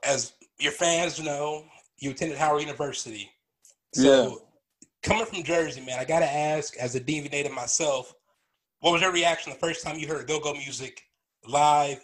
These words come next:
Speaker 1: in a club?
Speaker 2: <laughs> Well, I'm glad you asked me first time, th-, not the first time I heard it in general. First time I heard it in the club, I fell in love with it. I,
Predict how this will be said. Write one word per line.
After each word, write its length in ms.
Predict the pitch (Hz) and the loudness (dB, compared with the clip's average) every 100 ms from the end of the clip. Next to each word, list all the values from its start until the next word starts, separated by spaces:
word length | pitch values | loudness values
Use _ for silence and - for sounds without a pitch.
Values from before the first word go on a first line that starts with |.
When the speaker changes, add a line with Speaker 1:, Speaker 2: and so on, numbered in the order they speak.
| - | -10
Speaker 1:
in 80 | |
a 60 | 135 | -10
club? 420 | - 151 175 165 - | -4 4 4 4 2
Speaker 2:
<laughs> 680 | 151 - - 151 - 147 135 _ - - - - | 0 0 -2 -2 0 -4 -4 _ -20 -20 -20 -6
Well, 260 | 135 147 127 120 | 2 2 2 0
I'm 160 | 131 | 0
glad 260 | 127 170 175 | 4 2 4
you 80 | 170 | 0
asked 160 | 151 | -2
me 80 | 214 | -4
first 280 | - 156 - | -6 -6 -6
time, 180 | 127 123 | -12 -10
th-, 140 | 123 | -10
not 260 | 123 147 127 | 0 2 2
the 60 | 110 | -2
first 240 | 151 139 | -4 -2
time 160 | 139 120 | 2 2
I 20 | |
heard 240 | 139 143 | 2 -2
it 140 | 131 107 | -2 -8
in 120 | 117 | -10
general. 580 | 110 156 151 120 110 107 _ _ _ _ | -6 -6 -4 -6 -8 -12 _ _ _ _
First 200 | 190 233 | -4 0
time 80 | 226 | 0
I 40 | |
heard 100 | 180 | 2
it 20 | |
in 60 | 151 | 0
the 40 | 127 | -4
club, 340 | - 165 180 | 0 2 2
I 60 | 120 | 0
fell 260 | - 131 | -2 -4
in 60 | 123 | -2
love 200 | 120 147 | -2 -2
with 160 | 131 110 | -2 -2
it. 40 | |
I, 180 | 104 110 | -2 -4